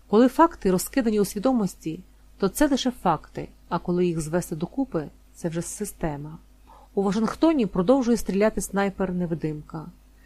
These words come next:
Чи він десь залягає на даху, чи з якогось укриття, вже застрелив сімох і двох поранив. А то раптом постріл пролунав з білого мікроавтобуса. "Мабуть, псих", — каже дружина,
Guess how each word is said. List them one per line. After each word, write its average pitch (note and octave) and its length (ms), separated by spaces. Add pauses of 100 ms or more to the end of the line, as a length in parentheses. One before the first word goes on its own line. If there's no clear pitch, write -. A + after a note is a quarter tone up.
(240)
Чи A3 140
він C#4+ 180
десь B3 180
залягає G#3 420
на F3+ 120
даху, G3+ 440 (460)
чи G3 120
з F3 60
якогось B3+ 400
укриття, A3 580 (480)
вже F3+ 120
застрелив B3+ 440
сімох G#3 400
і F#3 100
двох F#3+ 220
поранив. D3+ 460 (480)
А F3+ 100
то A#3+ 160
раптом C4+ 340
постріл C4 420
пролунав G3 460
з D#3+ 80
білого G#3 340
мікроавтобуса. E3+ 1000 (800)
"Мабуть, A#3 340
псих", — - 420
каже D#3 180
дружина, D3+ 520